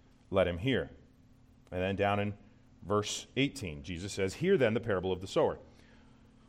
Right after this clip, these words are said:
When anyone hears the word of the kingdom and does not understand it, the evil one comes and snatches away what has been sown in his heart.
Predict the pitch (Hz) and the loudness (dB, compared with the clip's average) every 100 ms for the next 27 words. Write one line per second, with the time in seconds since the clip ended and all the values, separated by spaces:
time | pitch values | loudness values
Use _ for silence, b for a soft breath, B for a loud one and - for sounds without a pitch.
0 | b 160 160 156 180 240 285 262 208 - | b 6 6 4 6 8 10 10 10 6
1 | 214 214 135 160 127 170 160 123 127 156 | 6 6 6 6 8 8 8 4 0 0
2 | 160 127 113 113 113 135 151 135 117 - | 2 2 2 2 2 4 4 4 0 -2
3 | 151 139 95 82 - - - - - - | 0 2 0 -2 -6 -20 -20 -20 -20 -20
4 | - 135 135 196 233 160 135 104 101 - | -4 -2 0 4 6 6 6 4 2 0
5 | 104 87 90 - - b b b 110 110 | 0 0 -6 -12 -18 b b b -4 -4
6 | - 165 165 143 131 131 131 98 98 92 | 0 0 2 0 2 6 6 6 2 -2
7 | 95 95 - 117 98 87 - 98 71 | -4 -4 -2 -2 -2 -6 -6 -4 -4